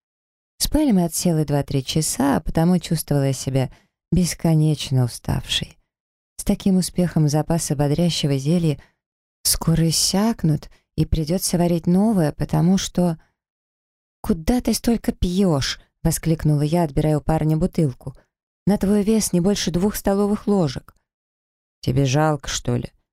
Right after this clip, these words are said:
насупился он, но было видно, что обиделся не всерьёз.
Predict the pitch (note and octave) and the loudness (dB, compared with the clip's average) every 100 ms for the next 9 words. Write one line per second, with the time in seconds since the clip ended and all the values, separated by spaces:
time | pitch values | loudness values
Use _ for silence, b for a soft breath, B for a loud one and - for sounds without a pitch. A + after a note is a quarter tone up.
0 | _ B2 C3 C3 - - - C#3 D3+ D3 | _ 0 0 -2 -2 -4 -2 0 0 -2
1 | b b - D#3 D3+ D3 D3 C#3 C3 - | b b 0 2 2 2 0 0 -2 0
2 | C3+ - C#3 C3 C#3 C3+ B2+ - C3 B2+ | 0 0 0 0 -2 0 -2 0 0 0
3 | - B2+ B2+ - - - | -2 -4 -4 -6 -6 -6